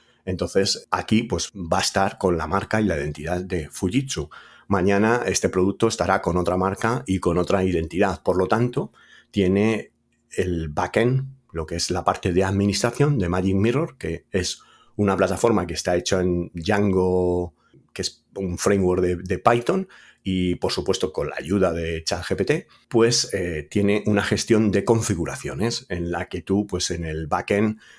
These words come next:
subes el logotipo de la marca, la imagen del color de fondo,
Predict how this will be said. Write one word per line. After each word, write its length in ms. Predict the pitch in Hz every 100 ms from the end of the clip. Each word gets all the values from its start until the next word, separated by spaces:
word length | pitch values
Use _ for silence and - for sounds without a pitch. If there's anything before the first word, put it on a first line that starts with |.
| _ _
subes 640 | - - 98 101 107 107 -
el 460 | 92 85 85 80
logotipo 600 | 82 98 98 104 123 127
de 80 | 117
la 80 | 117
marca, 760 | 117 110 107 113 110 110 110 110
la 280 | 98 90 92
imagen 340 | 92 101 - 107
del 140 | 107
color 280 | 110 110 110
de 80 | 110
fondo, 680 | - 101 95 95 95 92